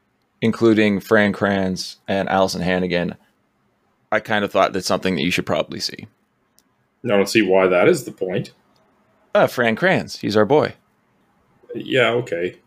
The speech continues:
Speaker 2: Yeah, that's one you got. All right.
Speaker 1: <laughs> And who doesn't love Alyson Hannigan?
Speaker 2: Okay, fine. That's two. You get 'em
Speaker 1: And
Speaker 2: both.
Speaker 1: and it's a ho-, <laughs> it's a horror comedy, which most times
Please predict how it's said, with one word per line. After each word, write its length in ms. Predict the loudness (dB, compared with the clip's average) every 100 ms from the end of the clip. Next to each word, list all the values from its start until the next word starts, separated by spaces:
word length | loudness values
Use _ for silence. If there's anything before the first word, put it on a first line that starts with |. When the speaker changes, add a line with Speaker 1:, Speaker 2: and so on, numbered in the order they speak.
| -20
Speaker 2:
Yeah, 200 | -14 -10 -4
that's 360 | -2 -2 -6 _
one 500 | -2 2 2 2 -2
you 80 | 0
got. 420 | 0 2 0 -4 -4
All 60 | -2
right. 300 | 0 0 -2
Speaker 1:
<laughs> 920 | -6 -8 -6 -6 -4 -4 -2 -4 -4 -8 -20 -16 -2
And 140 | 2
who 120 | 4
doesn't 260 | 4 4 2
love 180 | 0 0
Alyson 320 | 0 0 -2
Hannigan? 360 | -2 -2 -6 -12 _ _ _ _ _ _ _ _ 0
Speaker 2:
Okay, 380 | 0 4 2
fine. 500 | 2 2 4 4 4
That's 240 | 4 2 0
two. 520 | 4 8 8 8 4 -2
You 140 | -10 -2
get 140 | 2
'em 60 | 4
Speaker 1:
And 80 |
Speaker 2:
both. 480 | 6 6 6 2 -16 -18 -12 -4
Speaker 1:
and 140 | -2
it's 120 | -2
a 40 | -2
ho-, 140 | -4 0
<laughs> 40 | 2
it's 240 | 2 2
a 80 | 0
horror 280 | 2 4 4
comedy, 520 | 2 2 2 0 -2 -2
which 400 | 0 0 -2 -16 _ _ _ _ _ _ _ 0
most 320 | 2 2 2
times 520 | 2 2 0 -6